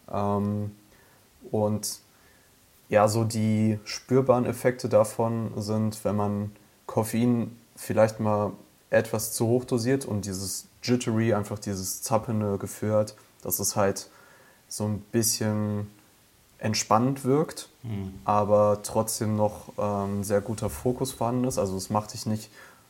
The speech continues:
Speaker 1: äh, so relaxed wie jetzt Ashwagandha zum Beispiel, ähm, aber du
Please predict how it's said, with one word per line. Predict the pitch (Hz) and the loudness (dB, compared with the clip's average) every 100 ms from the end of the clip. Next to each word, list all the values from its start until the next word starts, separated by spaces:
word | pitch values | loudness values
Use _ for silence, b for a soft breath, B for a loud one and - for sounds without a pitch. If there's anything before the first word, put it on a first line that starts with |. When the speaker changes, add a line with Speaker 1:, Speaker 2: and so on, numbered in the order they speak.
| _ | _
Speaker 1:
äh, | 101 98 92 | -2 0 -2
so | 98 101 104 | 0 2 4
relaxed | 107 107 110 - - | 4 8 6 6 -2
wie | 104 | 0
jetzt | 101 - | 0 0
Ashwagandha | 104 - 95 98 117 117 | -2 -2 -2 0 0 0
zum | 117 110 | -2 4
Beispiel, | 110 107 - 120 123 - B B B B B - | 4 4 2 2 0 -8 B B B B B -4
ähm, | 101 101 101 95 | 0 2 0 2
aber | 101 107 107 | 0 4 2
du | 104 107 104 98 | 2 -4 -2 -2